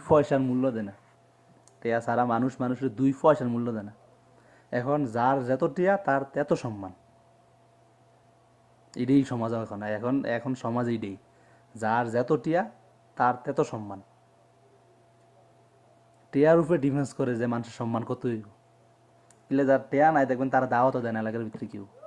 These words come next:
যার টিয়া নাই, তার কেউ এলাকার দাওয়াত দেয় না। আর যার টিয়া আছে, তার সবার আগে দাওয়াত দেয়, "ভাই, আপনার দাওয়াতটা দিছি।" আপনি বললাম, "ভাই, আইতে হইব, সবার আগে ভাই, আপনার দিছি ভাই।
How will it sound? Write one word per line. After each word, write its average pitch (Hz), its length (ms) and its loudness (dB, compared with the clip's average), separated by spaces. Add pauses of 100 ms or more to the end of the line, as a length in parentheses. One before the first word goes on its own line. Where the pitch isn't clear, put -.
(1800)
যার 113 180 0 (100)
টিয়া 135 220 4
নাই, 135 360 2 (200)
তার 127 140 -2
কেউ 127 120 -2
এলাকার 127 300 0
দাওয়াত 117 240 -2
দেয় 113 100 -8
না। 110 60 -4
আর 110 60 -4
যার 113 140 -4 (100)
টিয়া 139 200 2
আছে, 127 180 -6
তার 117 180 -4
সবার 117 320 -2
আগে 120 200 -4
দাওয়াত 113 160 -6
দেয়, 113 100 -10
"ভাই, 117 240 -6
আপনার 120 200 -8
দাওয়াতটা 120 320 -4
দিছি।" 117 220 -10 (580)
আপনি 120 140 -10
বললাম, 120 220 -4
"ভাই, 117 100 0
আইতে 117 280 -2
হইব, 117 340 -6
সবার 117 280 -6
আগে 123 140 -4
ভাই, 127 120 0
আপনার 120 260 -8
দিছি 113 240 -14
ভাই। 113 300 -4